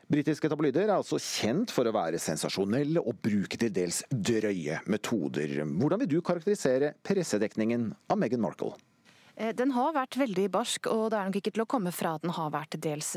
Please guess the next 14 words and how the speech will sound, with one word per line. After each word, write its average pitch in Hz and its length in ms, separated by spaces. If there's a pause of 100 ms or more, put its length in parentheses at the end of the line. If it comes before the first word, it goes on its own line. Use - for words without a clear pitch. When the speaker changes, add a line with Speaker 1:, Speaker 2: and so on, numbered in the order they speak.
Speaker 2:
rasistisk. 160 720
Eh, 175 160
da 170 160
det 170 80
ble 165 160
kjent 170 240
at 160 160
hun, 151 240
eh, 156 240 (320)
var 165 160
sammen 165 400
med 156 240 (340)
prins 185 220
Harry, 175 320